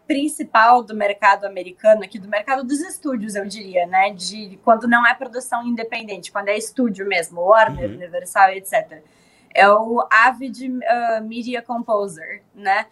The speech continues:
Speaker 1: Que é um software super antigo, foi o primeiro software que ex-, digital que existiu. E ele não é muito popular na nossa geração, porque ele tem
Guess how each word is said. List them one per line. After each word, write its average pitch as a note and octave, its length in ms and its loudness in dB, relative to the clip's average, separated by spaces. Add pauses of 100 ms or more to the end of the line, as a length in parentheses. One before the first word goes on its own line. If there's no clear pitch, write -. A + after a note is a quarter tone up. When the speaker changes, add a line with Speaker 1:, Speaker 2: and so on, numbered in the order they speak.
(300)
Speaker 1:
Que - 120 0
é B3 120 6
um D4+ 540 -6
software B3 640 -4
super C#4 340 0
antigo, C4+ 480 -2
foi A3+ 240 -4
o A3+ 40 -2
primeiro B3 540 2
software A#3+ 640 2
que - 240 -18 (120)
ex-, G3+ 320 -8
digital A3 540 2
que - 80 -4
existiu. G#3 440 -6 (560)
E C4 160 6
ele D4 220 6
não E4+ 240 4
é D#4+ 100 2
muito D4+ 300 -2
popular A#3+ 500 2
na A3 140 -6
nossa G#3+ 340 -4
geração, G#3+ 540 -4
porque A3+ 280 -10
ele A#3 140 -6
tem B3 240 -4